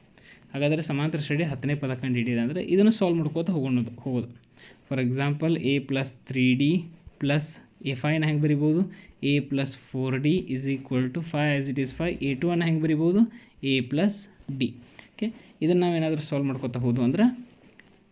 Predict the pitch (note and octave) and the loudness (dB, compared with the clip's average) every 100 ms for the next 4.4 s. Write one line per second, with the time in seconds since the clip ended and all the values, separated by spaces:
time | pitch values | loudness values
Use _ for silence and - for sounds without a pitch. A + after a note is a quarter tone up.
0 | - D3 D#3 D#3 G3+ G3+ G3+ F#3 D3+ C3+ | -14 -2 0 4 4 6 4 4 0 0
1 | C3 D#3+ E3 F3 E3 E3+ F#3 E3+ D#3+ E3 | 0 0 0 2 4 4 4 2 0 0
2 | E3 E3 E3 D#3 E3 E3 F3 D3+ C#3+ E3 | 0 0 -2 -4 -2 0 2 0 0 -2
3 | E3 E3 E3 D#3+ D#3 D#3 D#3 D3 D3+ D3+ | 0 0 0 -2 -2 -2 0 0 0 0
4 | F3 E3 E3 G#3 | 0 2 2 0